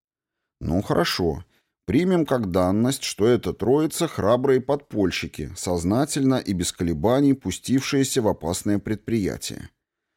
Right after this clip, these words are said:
Только само по себе это ровным счетом ничего не говорит.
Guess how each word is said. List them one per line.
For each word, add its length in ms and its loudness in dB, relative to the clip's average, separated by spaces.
Только 260 2
само 340 2
по 120 -4
себе 360 2
это 340 2
ровным 380 4
счетом 440 0
ничего 400 2
не 100 4
говорит. 560 2